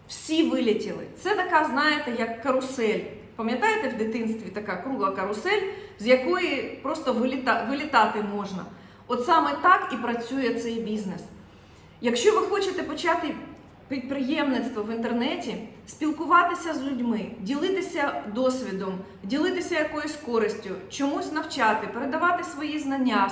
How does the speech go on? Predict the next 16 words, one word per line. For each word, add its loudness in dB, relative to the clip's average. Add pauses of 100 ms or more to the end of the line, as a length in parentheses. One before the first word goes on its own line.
свої -2
вміння, 4 (260)
свої 0
навички, 4 (240)
е, 0 (100)
навчати 2
навіть -2 (140)
хобі, 2 (260)
бо -4
ви 2
можете 0
бути 0
професіоналом 0
у -6
своєму 0
хобі. -2